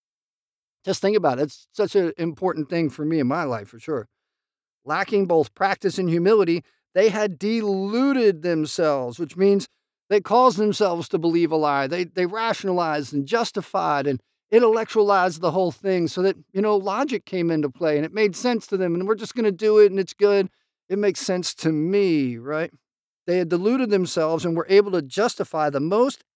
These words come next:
errant nonsense. That's the worst kind. Errant is a high-level word that means the worst, the, the worst <laughs> nonsense, the most errant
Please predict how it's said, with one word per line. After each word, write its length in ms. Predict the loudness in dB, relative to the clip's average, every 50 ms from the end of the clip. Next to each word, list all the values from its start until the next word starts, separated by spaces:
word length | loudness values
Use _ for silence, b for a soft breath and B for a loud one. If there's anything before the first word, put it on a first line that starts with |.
| _ -6
errant 360 | -6 -4 -4 -4 -6 -6 -6 -4
nonsense. 760 | -2 -2 0 0 0 0 -2 -2 -4 -4 -4 -4 -4 -6 -6
That's 220 | -6 -6 -6 -4
the 100 | -2 -2
worst 340 | 0 0 0 -2 -2 -4 -8
kind. 280 | -12 -12 -10 -10 -10 -12 _ _ _ _ _ _ _
Errant 280 | -2 0 2 2 2
is 180 | 2 0 0 0
a 180 | -2 -2 -2 -4 _ _ _ _ _ _ _
high-level 640 | _ -10 -6 -6 -2 2 2 2 2 4 2 2 4
word 380 | 4 4 4 4 4 2 0
that 120 | -2 -4 -4
means 420 | -2 -2 -2 -2 -2 -4 -6 -8 _ _ _ _ _ _ _ -8
the 320 | -4 -2 -2 -2 -4 -8
worst, 760 | -12 -8 -6 -6 -4 -2 -4 -4 -4 -6 -8 -10 -12 -16 -18 -20 _ _ _ _ _
the, 160 | 0 0 0
the 120 | -2 -8
worst 420 | -8 -2 0 2 2 2 0 -2 -4
<laughs> 0 |
nonsense, 880 | -4 -2 0 2 4 2 2 2 0 -2 0 0 0 0 0 -2 -4
the 100 | -4 -2
most 300 | 0 2 2 0 0 -4 _ _ _ _ _ -4
errant 500 | -2 0 0 0 0 -2 -4 -8 -14